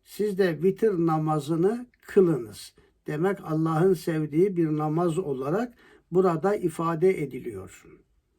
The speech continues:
Buhari'nin yine vitir bölümünde, Müslim'in misafirin bölümünde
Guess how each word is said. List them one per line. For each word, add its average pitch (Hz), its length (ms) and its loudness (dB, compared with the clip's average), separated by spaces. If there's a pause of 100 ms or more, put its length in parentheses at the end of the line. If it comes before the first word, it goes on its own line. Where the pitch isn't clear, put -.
(920)
Buhari'nin 220 800 4
yine 220 340 0
vitir 196 420 2
bölümünde, 143 640 -2
Müslim'in 196 600 0
misafirin 185 840 0
bölümünde 147 720 -2